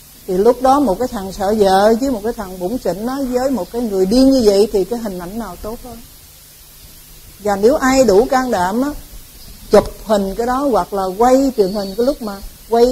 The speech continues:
camera cái lúc mà người ta sai, người ta xỉn lên á, thì sẽ thấy đó, cái tâm si á, cái tướng trạng nó nằm ngay trong con mắt của người đó. Và cả một cái sắc mặt của người đó đó, nó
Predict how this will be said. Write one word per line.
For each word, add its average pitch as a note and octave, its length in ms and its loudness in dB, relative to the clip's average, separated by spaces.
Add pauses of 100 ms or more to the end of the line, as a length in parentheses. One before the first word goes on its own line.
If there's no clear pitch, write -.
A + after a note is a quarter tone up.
(100)
camera B3 340 2
cái A#3+ 180 0
lúc D#4 140 -2
mà A3 80 -4
người F#3+ 60 -10
ta A3+ 120 -4
sai, C#4 400 0
người B3+ 80 -4
ta B3+ 200 -2
xỉn F#3+ 260 6 (100)
lên D#4+ 200 8
á, D#4+ 120 6 (440)
thì G3 180 2
sẽ G3+ 180 -2
thấy C4 220 0
đó, D#4 120 2
cái C#4+ 200 0
tâm C#4 380 2
si D4 400 4
á, D#4 120 8 (480)
cái C#4 120 6
tướng E4+ 480 4
trạng F#3+ 240 4
nó B3 80 -4
nằm G#3+ 460 -2
ngay A3 240 2
trong A#3 120 0
con A3 260 -2
mắt A#3+ 120 -6 (120)
của A3 60 -10
người F#3 200 -12
đó. E3+ 120 -16 (1400)
Và G#3 140 0
cả G#3 540 -2
một A3 120 2
cái C4+ 100 0
sắc - 340 -10
mặt A3+ 260 -2
của C4+ 80 0
người A3 220 4
đó A3 220 0
đó, D#4+ 140 -4 (420)
nó A#3+ 120 -6